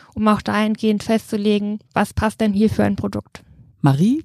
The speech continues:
Speaker 2: wenn du deine Kundinnen und Kunden dann fragst, welche Erfahrungen sie schon haben mit Wertpapieren, vielleicht haben ja ein paar von unseren Zuhörern auch tatsächlich schon Erfahrungen gesammelt, also vielleicht mal einzelne Fonds gekauft oder Rentenfonds, Immobilienfonds.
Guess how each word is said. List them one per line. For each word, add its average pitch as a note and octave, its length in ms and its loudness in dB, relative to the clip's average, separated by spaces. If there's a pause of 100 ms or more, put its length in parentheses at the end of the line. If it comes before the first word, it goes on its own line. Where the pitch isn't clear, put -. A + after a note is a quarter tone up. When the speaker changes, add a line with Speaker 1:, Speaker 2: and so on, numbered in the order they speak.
Speaker 2:
wenn E3 140 6
du D#3 100 0
deine D3 320 2
Kundinnen A#3+ 840 2
und D3 160 -4
Kunden B3+ 640 0
dann C#3+ 180 4
fragst, D3+ 580 -4
welche D#3+ 220 2
Erfahrungen D#3 400 -2
sie A#3+ 140 -2
schon A3+ 180 0
haben A3+ 220 0
mit G#3+ 180 -2
Wertpapieren, G3 800 0 (400)
vielleicht F3 260 0
haben G3+ 160 0
ja E3+ 100 2
ein D3 40 -4
paar F#3 160 0
von C4 160 0
unseren A#3 240 2
Zuhörern G3 500 0
auch - 200 -10 (220)
tatsächlich D#3 440 -2
schon F#3+ 160 -4
Erfahrungen D3 380 2
gesammelt, E3 420 -4 (180)
also - 160 -6
vielleicht C#3 280 -2
mal F#3+ 120 -6
einzelne A3+ 320 -4
Fonds D#3+ 400 0
gekauft D#3+ 540 -4
oder D3 240 4 (480)
Rentenfonds, E3 960 0
Immobilienfonds. D3+ 880 0